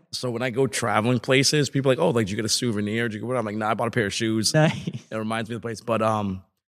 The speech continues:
Speaker 1: my favorite pair of shoes has, and they're actually re-releasing this year.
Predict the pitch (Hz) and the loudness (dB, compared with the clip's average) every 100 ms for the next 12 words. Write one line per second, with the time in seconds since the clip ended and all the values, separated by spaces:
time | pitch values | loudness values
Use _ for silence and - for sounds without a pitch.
0 | _ - 117 - - 139 156 151 135 143 | _ -6 -6 -6 -4 4 4 4 2 4
1 | 131 - 131 127 120 - - 131 139 139 | 4 2 2 4 2 -2 -4 2 4 4
2 | - 139 170 175 170 123 139 139 117 113 | 2 4 4 6 4 4 4 4 2 2
3 | 120 - 107 107 101 110 110 110 104 | 2 0 0 -2 -2 2 4 4 2